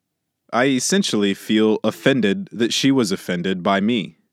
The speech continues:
that she honestly shared her real feelings about what I said to her. It often takes me way too long to realize that I have a complete guilt management systems failure on my hands. The guilt is real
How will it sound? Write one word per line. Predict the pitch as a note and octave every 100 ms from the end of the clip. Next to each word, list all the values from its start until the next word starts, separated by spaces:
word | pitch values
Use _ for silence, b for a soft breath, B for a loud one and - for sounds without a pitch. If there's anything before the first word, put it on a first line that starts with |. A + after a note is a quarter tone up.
| _ _
that | A2+ G#2+
she | - B2
honestly | A2+ A#2+ C3 - B2+
shared | - A2+ A2 G#2+
her | - G2
real | F#2+ A2+
feelings | G#2+ - B2 G2+ F2 F2+ - -
about | F#2+ G2 F2
what | F2+
I | F2+
said | D#2 - F#2+ F2+
to | F2
her. | D#2+ - - _ _ _ _ _ _ _ _ _ _ _ _ _ _ _ _ _ B B B B B B
It | B2+
often | D3 E3 E3+
takes | D#3+ D#3 -
me | A2+
way | G#2+ A#2 A#2+
too | - A2
long | G2 G2+ G#2
to | G2
realize | F2 G2+ A2+ A#2 A#2 G#2
that | G#2
I | G#2+
have | A#2 A2
a | G2+
complete | - F2+ - B2 C#3 - - _ F#2+
guilt | G#2 B2 G#2+
management | G#2 G#2+ G#2+ F#2+ G#2 -
systems | - G#2+ - F2 -
failure | F#2+ F2 E2+ E2+ D#2+
on | F#2 F2+
my | E2
hands. | E2+ F#2+ D2+ - - - _ _ _ _ _ _ _ _
The | - A2
guilt | A#2+ D3+ -
is | G2
real | F#2 A2 B2+ D3